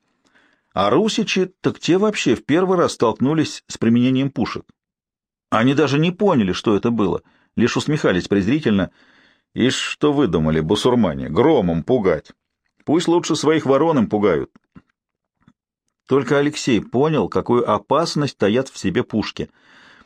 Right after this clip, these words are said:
В другой раз пушкарям повезти может. Рать отступила. Подбирали раненых, оружие. Своих раненых отправляли к лекарям, чужих добивали. В качестве трофеев достались булгарские лошади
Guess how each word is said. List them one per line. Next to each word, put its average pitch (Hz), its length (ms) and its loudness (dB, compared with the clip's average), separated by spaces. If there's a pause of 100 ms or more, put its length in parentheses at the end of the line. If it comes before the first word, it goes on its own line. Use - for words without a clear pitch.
(260)
В 165 100 -8
другой 135 300 2
раз 151 180 -2
пушкарям 123 440 -2
повезти 131 360 -4
может. 80 320 -4 (1300)
Рать 147 340 0
отступила. 123 800 -2 (720)
Подбирали 107 440 0
раненых, 135 600 -2
оружие. 120 580 0 (520)
Своих 107 360 -2
раненых 101 600 -2 (160)
отправляли 95 500 0
к 80 120 -6
лекарям, 113 440 0
чужих 95 400 -4
добивали. 95 600 0 (420)
В - 140 -14
качестве 135 440 -2
трофеев 113 480 0
достались 98 460 0
булгарские 92 540 0
лошади 113 480 0